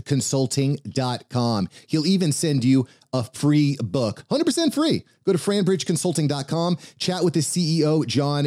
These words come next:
today. All right, let's get into the episode. A I generated videos are here. Text to video is here, and we're already seeing commercials being created.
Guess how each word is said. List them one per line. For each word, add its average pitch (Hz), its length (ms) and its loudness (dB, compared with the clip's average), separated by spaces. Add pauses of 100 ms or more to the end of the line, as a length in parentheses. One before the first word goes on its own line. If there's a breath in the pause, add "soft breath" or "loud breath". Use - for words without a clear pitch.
today. 113 600 0 (760)
All 80 80 -4
right, 101 200 -2 (160)
let's 101 140 -4
get 110 120 2
into 107 100 -2
the 113 140 2
episode. 98 460 -2 (840)
A 151 220 -2
I 180 220 0
generated 131 640 0
videos 110 560 -2
are 104 160 -6
here. 95 560 -10
Text - 540 -6 (140)
to 131 100 -6
video 120 640 -4
is 117 300 -4
here, 113 520 -8
and 113 140 -6
we're 113 140 -6
already 143 500 -2
seeing 120 500 -4 (300)
commercials 131 640 -4
being 120 200 -4
created. 113 540 -4